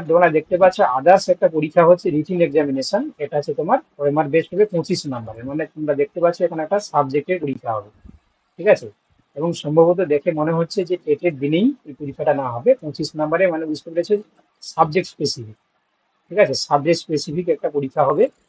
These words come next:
পঁচিশ নাম্বারে, যে যে সাবজেক্টে রয়েছে তারপরে একটা পরীক্ষা হবে। এবং ওরাল ইন্টারভিউ, ঠিক আছে, সেটা পনেরো নাম্বার, এবং লেকচার ডেমনস্ট্রেশন সেখানে ফাইভ নাম্বার। এটা হচ্ছে টেট আপার প্রাইমারি টেট, ঠিক আছে? আপার প্রাইমারি টেট,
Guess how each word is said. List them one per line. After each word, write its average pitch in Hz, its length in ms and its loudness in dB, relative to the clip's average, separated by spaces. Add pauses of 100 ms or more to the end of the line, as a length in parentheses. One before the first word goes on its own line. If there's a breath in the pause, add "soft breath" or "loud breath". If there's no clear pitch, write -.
(260)
পঁচিশ 147 320 -4
নাম্বারে, 143 360 0 (500)
যে 143 180 -2
যে 160 120 0
সাবজেক্টে 147 440 -4
রয়েছে 156 280 -2 (220)
তারপরে 151 320 -2
একটা 165 220 -4
পরীক্ষা 135 380 -8
হবে। 104 180 -12 (600)
এবং 143 280 -2
ওরাল 160 300 4
ইন্টারভিউ, 170 520 4 (520)
ঠিক 151 100 -6
আছে, 185 200 0
সেটা 147 200 -2
পনেরো 151 280 -4
নাম্বার, 175 300 0
এবং 156 220 0
লেকচার 139 320 0
ডেমনস্ট্রেশন 147 540 -4
সেখানে 143 220 -4
ফাইভ 135 260 -2
নাম্বার। 110 280 -18 (560)
এটা 147 160 0
হচ্ছে 160 180 0
টেট 175 340 2 (240)
আপার 147 260 2
প্রাইমারি 165 400 0
টেট, 123 240 -4 (300)
ঠিক 160 100 -10
আছে? 180 160 0
আপার 139 260 0
প্রাইমারি 151 420 -2
টেট, 160 260 0